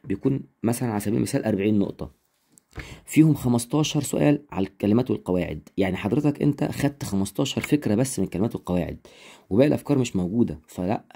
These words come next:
لازم تحل كتاب مراجعة على الوحدات. طيب، ترشح لنا مين؟ خلاص احنا هنحل ده. طب هو ده الأفضل؟ يا باشا، ده لو مش الأفضل أنا هقول لك الملاحظات اللي في كل الكتب بحيث يبقى ده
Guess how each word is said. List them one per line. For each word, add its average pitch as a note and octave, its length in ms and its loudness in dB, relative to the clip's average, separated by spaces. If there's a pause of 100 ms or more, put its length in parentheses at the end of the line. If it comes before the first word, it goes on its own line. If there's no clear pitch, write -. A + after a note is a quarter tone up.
لازم G#2 420 2
تحل G#2 440 2
كتاب G#2 540 -4
مراجعة F#2+ 460 -2
على F#2+ 180 -2
الوحدات. F#2+ 440 2 (520)
طيب، F2+ 300 0
ترشح - 340 -2
لنا C3 160 6
مين؟ C#3+ 200 6
خلاص A#2 260 -6
احنا A2 200 -2
هنحل G2 260 0
ده. D#2 180 -8 (320)
طب F2+ 120 -2
هو G2+ 120 4
ده A#2+ 100 6
الأفضل؟ C#3 520 0
يا G2+ 140 2
باشا، B2 260 0
ده A#2 100 0
لو C3+ 80 2
مش A#2 180 0
الأفضل C3+ 520 2
أنا B2 200 0
هقول C3 180 6
لك A#2 140 0
الملاحظات G#2+ 420 0
اللي G#2+ 240 4
في - 100 -8
كل D3+ 240 8
الكتب D#3 480 0
بحيث - 300 -4
يبقى A#2 180 0
ده D3+ 180 -2